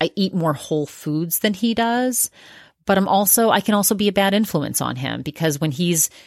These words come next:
trying not to, when he is trying to eat healthier, sometimes I'm off s-, that schedule and I'm bringing,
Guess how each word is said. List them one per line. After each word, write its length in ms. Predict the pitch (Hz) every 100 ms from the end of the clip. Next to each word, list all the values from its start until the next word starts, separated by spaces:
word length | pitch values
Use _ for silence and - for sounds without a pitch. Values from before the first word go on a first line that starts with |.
| _
trying 380 | - - 180 175
not 360 | 165 170 156 -
to, 200 | - -
when 140 | 160
he 160 | 151 175
is 120 | 196
trying 280 | - 170 156
to 60 | -
eat 160 | 139
healthier, 720 | - 143 135 139 135 135 135 - -
sometimes 640 | - - 190 139 160 156 - -
I'm 420 | 160 170 160 165 -
off 220 | 156 196
s-, 220 | - - -
that 240 | 165 -
schedule 720 | - - 139 139 139 143 135 139
and 180 | 151 151
I'm 300 | 151 151 151
bringing, 720 | 147 151 151 151 147 147 147